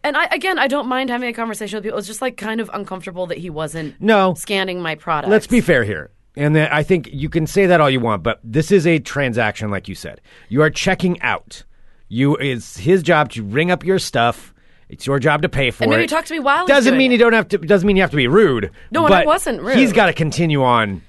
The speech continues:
Speaker 2: with his
Speaker 1: I
Speaker 2: end
Speaker 1: mean,
Speaker 2: of the
Speaker 1: he
Speaker 2: bargain
Speaker 1: should have
Speaker 2: here.
Speaker 1: been scanning it because he wasn't scanning it, and that was getting really uncomfortable.
Speaker 2: Yeah.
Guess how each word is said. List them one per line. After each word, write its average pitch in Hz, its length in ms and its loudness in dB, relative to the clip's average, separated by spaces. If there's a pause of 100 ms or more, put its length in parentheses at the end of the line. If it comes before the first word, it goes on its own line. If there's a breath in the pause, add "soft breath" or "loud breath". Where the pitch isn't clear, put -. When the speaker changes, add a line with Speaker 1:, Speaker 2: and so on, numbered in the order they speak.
(220)
Speaker 2:
with 127 260 0
his 127 240 0
Speaker 1:
I - 60 -2
Speaker 2:
end 262 100 0
Speaker 1:
mean, 285 80 2
Speaker 2:
of - 60 0
the - 40 0
Speaker 1:
he 104 40 2
Speaker 2:
bargain - 120 0
Speaker 1:
should 392 120 0
have 330 100 -2
Speaker 2:
here. - 40 -6
Speaker 1:
been 185 140 -6
scanning 214 380 -8
it - 60 -12
because 185 160 -10
he 196 80 -8
wasn't 220 400 -10
scanning 160 380 -8
it, - 80 -14
and 156 120 -6
that 170 160 -2
was 175 140 -10
getting 139 280 -10
really 127 220 -8
uncomfortable. - 640 -16
Speaker 2:
Yeah. 95 240 -6